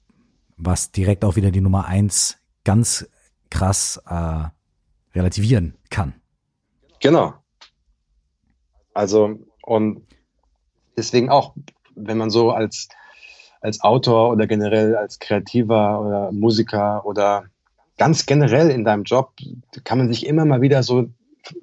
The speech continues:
Speaker 2: sich diese Fragen stellen, warum mache ich das eigentlich? Und ich bin zu dem Entschluss gekommen, bei mir müssen immer zwei dieser drei Punkte,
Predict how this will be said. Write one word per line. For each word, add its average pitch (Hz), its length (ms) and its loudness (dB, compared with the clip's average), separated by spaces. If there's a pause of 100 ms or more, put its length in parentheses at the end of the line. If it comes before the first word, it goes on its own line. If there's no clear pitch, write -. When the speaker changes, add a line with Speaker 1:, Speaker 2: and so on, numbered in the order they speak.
(180)
Speaker 2:
sich 113 120 -2
diese 113 220 -2
Fragen 120 300 2
stellen, 98 300 -2
warum 120 280 0
mache 131 180 -2
ich - 100 -16
das - 160 -14
eigentlich? - 560 -16 (1900)
Und 101 400 0
ich - 260 -6
bin 143 220 2
zu 123 120 -8
dem 127 200 0
Entschluss 143 340 -2
gekommen, 135 640 -2
bei 113 120 2
mir 139 300 2
müssen 135 340 -2
immer 139 300 -4
zwei 120 420 2
dieser 113 300 -2
drei 107 280 0
Punkte, 107 580 -4